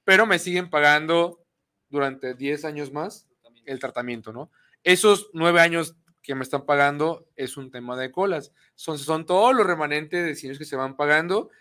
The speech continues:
Y en las compañías por padecimiento, increíblemente, este, este porcentaje de colas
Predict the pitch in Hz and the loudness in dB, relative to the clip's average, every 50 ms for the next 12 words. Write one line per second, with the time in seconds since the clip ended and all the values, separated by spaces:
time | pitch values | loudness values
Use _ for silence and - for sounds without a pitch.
0 | _ _ _ _ _ _ _ _ _ - 170 180 180 185 180 - 196 185 165 185 | _ _ _ _ _ _ _ _ _ -2 -2 2 2 2 0 0 -4 -4 -2 -2
1 | 180 185 220 220 220 247 202 226 196 175 165 156 160 160 170 175 175 190 196 185 | -2 -2 -4 -4 -4 -8 -2 0 0 0 0 -2 -6 -6 -6 -6 -6 -6 -8 -6
2 | 175 160 156 160 170 170 170 170 170 170 165 - 175 175 214 - _ _ _ _ | -2 0 0 0 0 -2 -2 -2 -2 -4 -2 -4 -2 -4 -4 -6 _ _ _ _
3 | _ _ _ _ - 151 156 151 - 190 185 180 175 170 175 147 156 156 151 - | _ _ _ _ -8 -8 -8 -6 -2 0 2 2 2 0 -2 -4 -4 -4 -6 -8
4 | _ - 185 180 180 - 160 151 - 156 151 147 - 170 170 - - 190 160 147 | _ 2 2 2 2 0 -2 -2 0 -4 -6 -2 0 0 0 0 0 0 0 0
5 | 147 - 147 151 151 160 165 165 151 156 - _ | -2 -2 -2 0 4 4 4 4 2 -2 -10 _